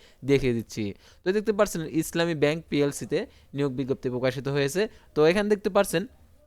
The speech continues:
যে, আহ, চাকরির শিরোনাম শিক্ষাগত যোগ্যতা। তো দেখতে পাচ্ছেন ভিপি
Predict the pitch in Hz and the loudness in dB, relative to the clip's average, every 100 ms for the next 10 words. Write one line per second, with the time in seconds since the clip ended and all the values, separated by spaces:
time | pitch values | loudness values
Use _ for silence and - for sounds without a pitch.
0 | _ _ _ - - - 127 151 147 - | _ _ _ -20 -20 -16 2 4 4 2
1 | - - 151 147 139 170 190 196 - 175 | -12 0 2 4 4 4 4 2 2 0
2 | 185 185 170 170 151 143 131 127 117 107 | 0 -2 -2 0 2 0 -2 -2 -2 -2
3 | 104 - - - 180 202 202 202 170 151 | -4 -10 -16 0 2 2 4 2 0 -4
4 | 143 170 175 175 | -2 0 4 4